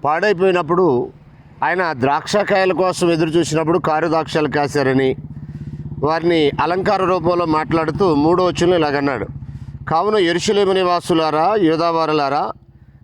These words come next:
నా ద్రాక్ష తోట విషయము నాకు న్యాయము తీర్చవలనని మిమ్మల్ని వేడుకొనుచున్నాను" అని అన్నాడు. వేడుకొనుచున్నాను అనే ఈ పదము ఆంగ్ల బైబిల్లో న్యూ కింగ్ జేమ్స్ వెర్షన్లో "I pray you" అని అన్నాడు. "I pray you"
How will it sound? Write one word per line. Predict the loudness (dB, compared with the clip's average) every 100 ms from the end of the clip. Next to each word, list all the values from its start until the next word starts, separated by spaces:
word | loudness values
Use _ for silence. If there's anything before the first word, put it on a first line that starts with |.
| -4
నా | -2
ద్రాక్ష | 0 0 0 0 -2
తోట | 0 0 2
విషయము | 2 0 2 2 4 2 2
నాకు | -2 0
న్యాయము | 2 2 2 0 0
తీర్చవలనని | 0 -2 0 0 2 2 2 2 -2 -6 _ -4 0
మిమ్మల్ని | 2 2 2
వేడుకొనుచున్నాను" | 2 2 0 0 0 0 0 2 2 0 0
అని | 0
అన్నాడు. | -2 -4 -8 _ _ _ _ _ _ -6
వేడుకొనుచున్నాను | 0 2 2 0 0 0 0 0 0 0
అనే | 0 0
ఈ | 0
పదము | -2 -2 0 0 0 -6 _ _ -8 -4
ఆంగ్ల | 0 2 2
బైబిల్లో | 0 0 2 2 0 -2 -6 -2
న్యూ | 2 2
కింగ్ | 2 2 2
జేమ్స్ | 2 2
వెర్షన్లో | 0 0 0 0 0 -4 -10 -20 -20 -18 -4 -2 -2
"I |
pray | -2 -2 0 2
you" | 2 0 -6 -18 -6
అని | -4
అన్నాడు. | -2 -2 -4 -4 -4
"I |
pray | -2 -2 0 2 2
you" | 2